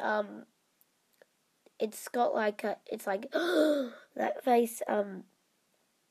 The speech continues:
I just like that a lot for some reason.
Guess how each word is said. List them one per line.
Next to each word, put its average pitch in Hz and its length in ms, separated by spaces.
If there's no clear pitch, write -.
I 226 100
just 220 180
like 208 240
that 214 140
a 208 120
lot 214 240
for 226 100
some 220 220
reason. 214 480